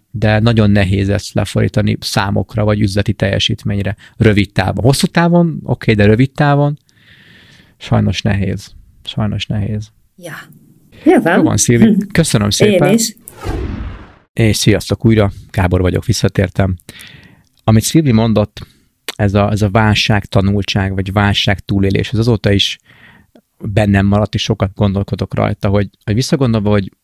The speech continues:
Speaker 1: hogy én milyen válságokat éltem meg, vagy, vagy éltem túl, akár a világ,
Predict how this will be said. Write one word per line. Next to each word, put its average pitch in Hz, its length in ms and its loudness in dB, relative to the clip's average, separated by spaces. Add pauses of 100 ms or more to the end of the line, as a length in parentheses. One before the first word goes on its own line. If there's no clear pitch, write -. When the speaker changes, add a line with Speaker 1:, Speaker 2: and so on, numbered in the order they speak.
(100)
Speaker 1:
hogy 101 320 -4
én 107 260 2
milyen 98 320 2
válságokat 95 880 -4 (420)
éltem 98 500 -2
meg, 98 340 -2
vagy, 92 200 -4
vagy 92 140 -6
éltem 95 400 -4
túl, 107 240 -4
akár 113 400 0
a 101 80 0
világ, 98 560 -2